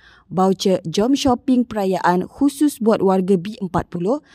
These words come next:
dan mereka yang memerlukan dinaikkan dari seratus ringgit kepada dua ratus ringgit. Peruntukan kesihatan awam ditingkatkan kepada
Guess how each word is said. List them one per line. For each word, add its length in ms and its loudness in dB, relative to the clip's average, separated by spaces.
dan 240 6
mereka 320 2
yang 240 2
memerlukan 640 0
dinaikkan 960 -2
dari 400 0
seratus 400 -4
ringgit 400 0
kepada 400 -4
dua 320 -8
ratus 320 -10
ringgit. 480 0
Peruntukan 560 0
kesihatan 560 -2
awam 480 -2
ditingkatkan 960 -2
kepada 320 -4